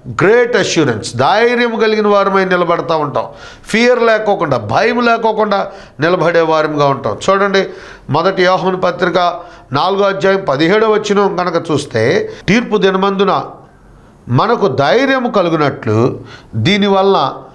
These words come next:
ప్రేమ మనలో పరిపూర్ణము చేయబడి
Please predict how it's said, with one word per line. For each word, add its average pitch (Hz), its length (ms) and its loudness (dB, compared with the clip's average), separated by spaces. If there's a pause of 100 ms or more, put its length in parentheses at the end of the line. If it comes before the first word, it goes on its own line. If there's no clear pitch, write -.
(400)
ప్రేమ 254 420 4
మనలో 220 540 2
పరిపూర్ణము 214 800 2 (140)
చేయబడి 175 640 0